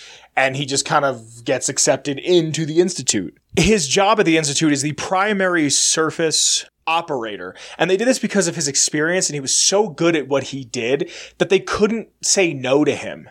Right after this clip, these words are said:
Now, because he was a surface person, he came from the surface and was under there, and because he had access to the Institute, he could come in and out. Uh, the people of the Institute looked down on him and referred to him as a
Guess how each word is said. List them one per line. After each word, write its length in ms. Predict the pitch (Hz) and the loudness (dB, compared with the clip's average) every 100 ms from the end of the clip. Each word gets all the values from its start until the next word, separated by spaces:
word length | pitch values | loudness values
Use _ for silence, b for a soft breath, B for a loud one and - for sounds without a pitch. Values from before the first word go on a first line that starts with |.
| _ - | _ 0
Now, 200 | 202 175 | 0 2
because 540 | 202 - 185 214 208 | 0 0 2 2 2
he 120 | 233 | 0
was 160 | 208 170 | 2 2
a 80 | 143 | 2
surface 760 | - - 180 165 165 - - | 4 4 2 2 0 0 -2
person, 600 | - - 143 - 110 117 | -2 0 2 2 -2 -8
he 100 | 139 | -4
came 220 | 151 151 | 0 2
from 140 | 139 143 | 0 0
the 60 | |
surface 400 | 135 135 147 135 | 2 2 2 -2
and 120 | 135 | -2
was 180 | 123 117 B B B B | -2 -4 B B B B
under 240 | 175 175 160 | 2 2 2
there, 340 | 151 147 143 | 4 4 2
and 140 | 135 - | 0 0
because 240 | 170 196 | 0 2
he 60 | 208 | 2
had 120 | 208 | 4
access 380 | 175 175 175 - | 4 4 2 0
to 40 | 160 | -2
the 100 | 147 | -2
Institute, 340 | 139 - 170 | -2 -2 -4
he 60 | 139 | -6
could 140 | - | -6
come 220 | - 151 | -2 0
in 140 | 156 160 | 2 0
and 120 | 147 | 0
out. 460 | 156 165 151 139 - B B B - | 2 4 2 0 -12 B B B 2
Uh, 180 | 151 | 2
the 140 | 151 - | 2 -2
people 340 | - 208 202 | 0 2 4
of 80 | 180 | 4
the 100 | 170 | 2
Institute 460 | 175 151 - 147 135 | 0 -2 -2 -2 2
looked 240 | 165 165 | 0 2
down 260 | 160 151 151 | 2 4 4
on 140 | 135 | 2
him 280 | 123 123 123 | -2 -6 -6
and 160 | - 139 | -2 0
referred 320 | 135 143 151 | 0 2 2
to 120 | 147 147 | 2 -2
him 160 | 147 | 0
as 160 | 143 131 | 0 2
a 200 | 131 | 0